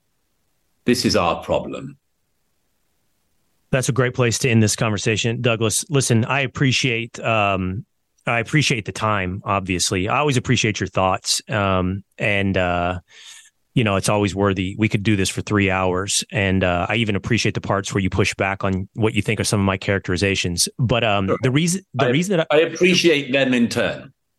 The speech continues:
Speaker 2: Yeah, well, the reason I appreciate, just to put a button on this, Douglas, is, um, I have enjoyed that our conversations get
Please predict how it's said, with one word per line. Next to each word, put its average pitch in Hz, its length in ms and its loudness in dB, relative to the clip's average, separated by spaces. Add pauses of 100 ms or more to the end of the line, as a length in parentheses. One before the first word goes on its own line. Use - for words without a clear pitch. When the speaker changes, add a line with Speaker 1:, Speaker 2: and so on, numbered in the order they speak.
(600)
Speaker 2:
Yeah, 151 140 0
well, 190 240 2
the 180 100 2
reason 226 280 2
I 233 100 2
appreciate, 185 320 0
just 139 260 -4
to 139 120 0
put 151 180 0
a 123 40 -4
button 127 240 -4
on 139 100 2
this, 143 180 0
Douglas, 143 360 0
is, 123 180 0 (480)
um, 113 480 0 (560)
I 170 180 0
have 233 140 2
enjoyed 160 340 4
that 139 80 0
our 135 140 -2
conversations 123 720 -2
get 135 280 -2